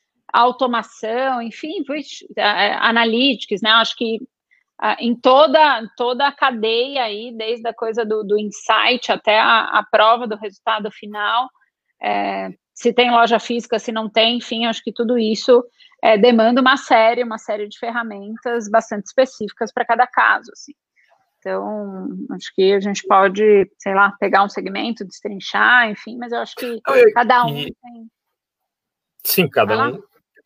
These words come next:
Speaker 2: cada um tem o seu, o seu kit, né, de ferramentas, e, e eu acho que é o que vocês falaram,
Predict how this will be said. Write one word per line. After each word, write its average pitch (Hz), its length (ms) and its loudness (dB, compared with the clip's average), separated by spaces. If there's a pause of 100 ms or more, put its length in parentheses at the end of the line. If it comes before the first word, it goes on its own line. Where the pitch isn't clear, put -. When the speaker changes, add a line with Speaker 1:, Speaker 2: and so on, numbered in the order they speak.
Speaker 2:
cada 127 260 4
um 156 140 0 (200)
tem 156 260 2
o 143 40 -2
seu, 139 300 4 (500)
o 113 60 -16
seu 123 260 -4
kit, 139 400 -12
né, 110 160 -4
de 107 140 -14
ferramentas, 107 840 -6
e, 101 60 -10
e 107 180 -6
eu 113 100 4
acho 156 160 -2
que 220 100 2
é 220 40 10
o 202 80 4
que - 120 -2
vocês 170 400 2
falaram, 190 400 2